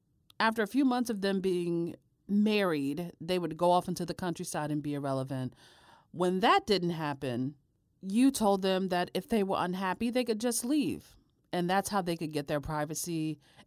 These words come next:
and people would just stop talking about them. Well, when that happened and you finally got them out of the country, well, then you started telling lies. You just made up shit. Just made it up.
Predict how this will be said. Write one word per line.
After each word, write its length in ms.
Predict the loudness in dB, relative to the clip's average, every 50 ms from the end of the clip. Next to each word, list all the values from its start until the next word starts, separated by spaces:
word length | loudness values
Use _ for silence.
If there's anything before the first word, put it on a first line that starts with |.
| _ -6 -4
and 440 | -2 -2 0 -2 -2 -4 -6 -8 -6
people 260 | -6 -6 -4 -4 -2
would 140 | -2 -2 -2
just 180 | -2 -4 -2
stop 220 | 0 0 0 0 0
talking 340 | -2 -2 -2 -2 -2 -4 -6
about 300 | -4 -4 -6 -6 -6 -6
them. 320 | -8 -8 -6 -8 -10 -12 _ _ _ _ _ _ _ _ _ _ -20 _ _ _ _ _ _ _ _ _ -6
Well, 180 | 0 0 0
when 400 | 2 2 2 2 0 -2 -6 -6 2 6
that 300 | 8 8 8 8 6 2
happened 680 | 0 -4 -2 -2 -2 -2 -2 0 0 2 0 0 -2 -4 _ _ _ _ _ 0
and 220 | 2 2 4 2
you 80 | 2 0
finally 520 | 2 2 2 4 6 6 6 4 4 2
got 240 | 2 0 -2 0 -2
them 160 | -4 -4 -4 -2
out 300 | -2 2 2 2 2 0
of 100 | -2 -4
the 80 | -4 -4
country, 640 | -4 -2 -4 -4 -4 -4 -4 -4 -4 -4 -4 -6 -8 _ _ _ _ _ _ _ _ _ _ _ _ _ _ _ -6 -2
well, 240 | 4 8 8 8 8
then 300 | 8 6 4 4 4 2
you 100 | 2 2
started 340 | 4 4 4 4 2 0
telling 340 | 0 2 2 4 4 4 4
lies. 640 | 4 4 2 0 -2 -2 -4 -6 -8 -10 -12 -14 -16 -20 _ _ _ _ _ _ _ _ _ _ _ _ -8
You 120 | -4 -4 0
just 220 | 0 0 0 0
made 360 | 0 0 2 2 2 2 4
up 160 | 4 2 0 0
shit. 460 | -4 -8 -6 -6 -6 -6 -8 -10 -14 _ _ _ _ _ _ _ -6 0
Just 220 | 2 2 6 8
made 260 | 8 8 8 6 4
it 100 | 2 2
up. 260 | 2 2 2 -2 -6